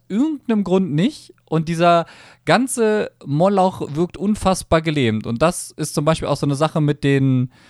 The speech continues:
ähm, E-Sports-Terminen. Das hatten wir ganz am Anfang irgendwann nochmal, ich greife das nochmal auf. Da wurde sich auch beschwert, dass dieser Eventkalender so unfassbar lange dauert, bis der rauskam und dass der dann erst kurz vor sch-, kurz vor knapp kam.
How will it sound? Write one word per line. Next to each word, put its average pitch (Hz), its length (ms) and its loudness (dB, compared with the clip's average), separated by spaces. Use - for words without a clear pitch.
ähm, 117 520 2
E-Sports-Terminen. 110 760 -2
Das 110 140 -4
hatten 185 160 -4
wir 170 60 -4
ganz 165 200 -2
am 143 140 -4
Anfang 220 300 -2
irgendwann 180 300 -2
nochmal, 156 280 0
ich 139 80 -2
greife 156 200 -2
das 151 120 -2
nochmal 127 200 2
auf. 180 200 2
Da 147 420 6
wurde 180 220 0
sich 175 160 -2
auch 156 80 -2
beschwert, 160 320 -2
dass 160 100 -2
dieser 139 460 2
Eventkalender 139 720 0
so 120 80 -8
unfassbar 165 400 -2
lange 175 180 -2
dauert, 143 260 2
bis 147 100 -6
der 135 120 0
rauskam 185 600 0
und 147 80 -4
dass 139 100 -4
der 139 80 -4
dann 131 140 -4
erst 135 180 -8
kurz 185 240 -2
vor 131 140 -2
sch-, - 160 -12
kurz 185 200 -2
vor 143 100 -6
knapp - 280 -4
kam. 180 280 0